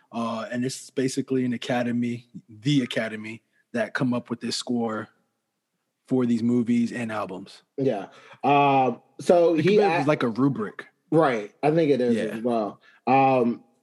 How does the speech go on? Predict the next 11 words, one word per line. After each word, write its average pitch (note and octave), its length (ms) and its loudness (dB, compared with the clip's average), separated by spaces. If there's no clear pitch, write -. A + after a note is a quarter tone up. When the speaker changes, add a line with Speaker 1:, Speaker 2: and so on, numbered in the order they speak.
Speaker 2:
in C#3+ 280 6
nineteen E3 680 2
eighty-eight, D3+ 840 4
uh, A#2+ 540 -2
Jones D#3 400 2
and D3 140 4
his B2+ 180 -2
so-, D#3 280 2
songwriter, C3+ 880 0
Bob C#3+ 400 2
Russell, B2+ 580 0